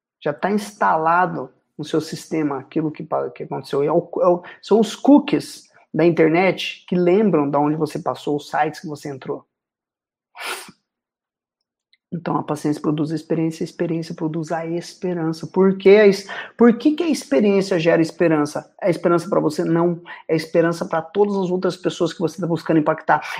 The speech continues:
É uma esperança externa, é uma esperança para terceiros. Ou seja, quando eu passei dificuldade de não ter dinheiro, que eu olhei minha família e tava zerado,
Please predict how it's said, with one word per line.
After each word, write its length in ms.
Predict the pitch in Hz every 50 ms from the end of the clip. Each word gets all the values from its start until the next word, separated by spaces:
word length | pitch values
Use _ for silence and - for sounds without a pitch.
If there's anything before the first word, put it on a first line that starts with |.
| - -
É 140 | 170 170 180
uma 200 | 196 196 190 190
esperança 1120 | 185 185 - - - - 190 180 175 175 180 190 226 240 220 - - - - 170 139 139 - - - - _ _ _ _ _ _ _ _ _ _ _ _ _ _ _ _ -
externa, 640 | 160 - - - _ - 147 147 151 151 147 139 - - - - -
é 40 | 156
uma 180 | 151 160 160 165
esperança 680 | 160 165 - - 165 160 156 165 190 190 190 - 156
para 280 | - - 160 151 156 156
terceiros. 640 | - 175 170 160 - - - 156 156 151 151 - - - - -
Ou 120 | - 175 175
seja, 440 | 175 - 196 180 170 - 160 151 - - _ -
quando 220 | 175 180 220 233
eu 80 | 240 233
passei 320 | 233 214 202 202 - 202
dificuldade 640 | 180 180 - - - 175 160 165 160 160 156 160 156
de 100 | 156 160
não 200 | 160 156 156 151
ter 120 | 165 160
dinheiro, 460 | 156 160 165 160 156 151 151 151 151 - _ _ _ _
que 80 | -
eu 60 | 160 160
olhei 200 | 160 160 160 160
minha 160 | 160 156 156
família 360 | - 160 156 160 156 151 151
e 80 | 151 -
tava 220 | 151 147 147 147
zerado, 600 | 147 143 143 139 135 139 165 208 196 170 147